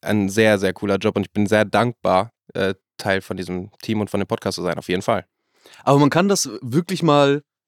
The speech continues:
Speaker 2: sagen, weil, äh, viele Menschen, glaub ich, haben so ein bisschen das Gefühl oder schämen sich manchmal dafür, viel
Speaker 1: Mhm.
Speaker 2: zu konsumieren,
Speaker 1: Ja.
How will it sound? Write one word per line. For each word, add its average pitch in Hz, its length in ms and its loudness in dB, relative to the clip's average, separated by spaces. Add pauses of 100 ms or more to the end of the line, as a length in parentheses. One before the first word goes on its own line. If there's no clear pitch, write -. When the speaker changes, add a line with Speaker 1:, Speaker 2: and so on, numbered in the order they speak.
(220)
Speaker 2:
sagen, 120 640 0
weil, 110 260 2
äh, 101 60 -6 (1120)
viele 156 760 0 (400)
Menschen, 143 460 2
glaub 131 220 4
ich, - 80 -6
haben 135 340 2
so 131 140 -2
ein 127 140 -2
bisschen 143 180 0
das 131 140 0
Gefühl 135 520 2 (640)
oder 123 400 2
schämen 160 320 4
sich 147 160 0
manchmal 143 340 2
dafür, 131 320 0
viel 160 160 -6
Speaker 1:
Mhm. 151 60 -2
Speaker 2:
zu - 100 -4
konsumieren, 147 800 4
Speaker 1:
Ja. 127 240 4